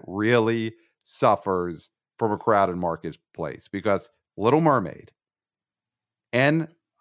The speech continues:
I think Spider-Verse affects it here. I think those are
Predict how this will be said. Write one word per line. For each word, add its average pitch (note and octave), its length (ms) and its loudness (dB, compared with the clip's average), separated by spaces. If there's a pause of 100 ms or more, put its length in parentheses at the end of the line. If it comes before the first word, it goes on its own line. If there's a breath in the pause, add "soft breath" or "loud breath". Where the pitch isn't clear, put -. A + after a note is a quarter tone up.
I A#2 120 2
think B2+ 180 -2
Spider-Verse G#2 800 0 (120)
affects F#2 400 -4
it E2 100 -8
here. C#2+ 320 -12 (640)
I A#2+ 140 4
think A#2+ 320 -2
those C#3+ 440 4 (120)
are G#2+ 560 4